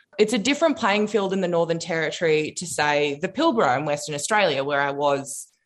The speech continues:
uh, a few weeks ago. I was up in the Pilbara, and this is what I mean when I say that I'm not a climate campaigner, I'm a consent campaigner. I was up there, we were talking about cultural heritage,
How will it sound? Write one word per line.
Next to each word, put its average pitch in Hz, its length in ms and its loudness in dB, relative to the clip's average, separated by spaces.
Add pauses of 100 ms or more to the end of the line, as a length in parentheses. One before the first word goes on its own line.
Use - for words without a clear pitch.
(180)
uh, 139 240 2
a - 80 -6
few 165 220 -8
weeks 127 340 -2
ago. 113 160 -2
I 101 380 2
was 196 120 4
up 262 140 2
in 254 80 2
the 202 60 2
Pilbara, 170 400 4
and 175 100 2
this 254 140 0
is 285 120 -2
what 269 120 0
I 214 80 2
mean 165 320 0
when 147 100 -2
I 147 80 0
say 147 280 0
that 147 100 0
I'm 147 160 0
not 160 140 2
a 160 40 -2
climate 143 400 -4
campaigner, 143 440 -2
I'm 135 120 0
a 135 40 -4
consent 139 440 -4
campaigner. 113 580 -6 (580)
I 262 120 6
was 247 160 2
up 220 180 4
there, 190 460 4 (100)
we 226 80 -2
were 233 80 4
talking 226 280 2
about 180 200 2
cultural 175 320 -2
heritage, 160 720 0